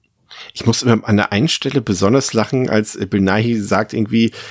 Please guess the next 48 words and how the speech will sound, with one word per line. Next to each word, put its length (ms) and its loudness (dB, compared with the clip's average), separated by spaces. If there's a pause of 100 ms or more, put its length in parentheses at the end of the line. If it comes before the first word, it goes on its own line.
(140)
äh, 100 -8
bla, 120 0
bla, 100 4
bla, 240 2
"Wir 120 2
sind 320 0
doch 80 4
schon 220 2
geimpft, 560 2
das 100 -4
haben 140 2
wir 60 2
doch 100 2
vor 220 0
der 160 0
Reise 260 2
zur 180 -6
Isle 180 2
of 100 -4
Wight 280 2
gemacht." 300 0
Und 60 0
ich 100 -2
weiß 140 2
bis 160 -4
heute 180 0
nicht, 160 0
ob 60 -6
das 140 -2
ein 60 0
Gag 200 0
ist 120 -2
oder 140 2
nicht, 180 0
weil 120 2
ich 80 -8
muss 160 0
immer 120 2
laut 280 2
lachen, 240 0
weil 80 4
die 100 0
Isle 160 2
of 100 -2
Wight 220 0
ist 100 -6
ja 60 0
quasi 440 2